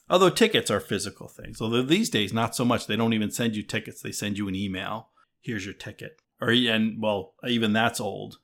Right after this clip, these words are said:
That's even, say, an email. No, now it just pops up. Now it's an app, and the thing pops up on your phone. And how do you give that to someone? To say, "Here's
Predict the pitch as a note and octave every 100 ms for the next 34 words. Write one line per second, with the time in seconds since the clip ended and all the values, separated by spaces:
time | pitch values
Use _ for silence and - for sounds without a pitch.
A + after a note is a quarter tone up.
0 | _ - A2+ - B2+ A2+ G#2+ A#2 G#2 G#2+
1 | B2+ G2+ G#2 A2 G#2+ A2 G#2+ G2+ - A2
2 | G#2+ - A2 A2 G#2 G2+ G#2+ A2 A2 -
3 | G#2+ G2+ - G#2 - G#2 - - G#2 G#2
4 | - A2 G#2 G2 G#2 G#2+ - - _ D3+
5 | C3+ A#2 B2+ A#2+ G#2+ F#2 F#2 - G2 G2
6 | - A#2+ - _ _ - A#2+ G2+ F#2 A#2
7 | A2+ G#2+ - -